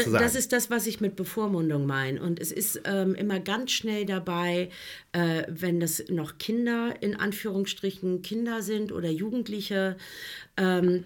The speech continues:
Speaker 2: die zu bevormunden. Ja, da stellen sich andere hin und meinen, dass sie's besser wissen. Wenn sie's besser wissen würden,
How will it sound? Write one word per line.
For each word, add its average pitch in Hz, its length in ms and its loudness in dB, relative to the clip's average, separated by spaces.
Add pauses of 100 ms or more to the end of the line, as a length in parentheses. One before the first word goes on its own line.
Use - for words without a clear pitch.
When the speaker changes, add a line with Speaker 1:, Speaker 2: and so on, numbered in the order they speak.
Speaker 2:
die 196 100 -2
zu - 160 -2
bevormunden. 147 800 -2
Ja, 175 240 2
da 220 140 0
stellen 214 280 0
sich 196 220 -2
andere 240 240 -2
hin 226 240 0
und 185 160 0
meinen, 220 260 0
dass 220 140 -2
sie's 208 180 -4
besser 170 400 -2
wissen. 120 360 -4 (640)
Wenn 185 240 2
sie's 190 160 0
besser 170 400 0
wissen 156 360 2
würden, 175 640 4